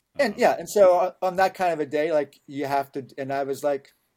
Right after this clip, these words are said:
Speaker 1: you know how it is at some point, you go like, "This
Speaker 2: Yeah.
Speaker 1: is who we are.
Speaker 2: This is who we are.
Speaker 1: This is
Speaker 2: Yeah.
Speaker 1: what we're gonna run with, and we're gonna try
Speaker 2: Mm-hmm.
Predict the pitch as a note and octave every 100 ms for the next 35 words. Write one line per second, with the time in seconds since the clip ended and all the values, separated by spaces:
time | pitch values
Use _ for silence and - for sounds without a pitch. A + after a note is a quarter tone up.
0 | _ D#3 D#3+ D#3 D3+ D3+ C#3 A#2 D#3 C#3+
1 | D#3 C#3 C3 C3+ C3 C#3+ D3 F#2 - D#3
2 | C#3+ C#3+ C#3+ D#3 D#3 A2 A#2+ A#2+ - B2
3 | A#2+ A2+ A2 G#2 E2+ _ - D#3+ D3+ D#3+
4 | E3 D#3+ D#3 D#3+ D#3 D3+ E3 D#3+ E3 D#3
5 | D#3 C#3 C#3+ D3+ D3 - D#3+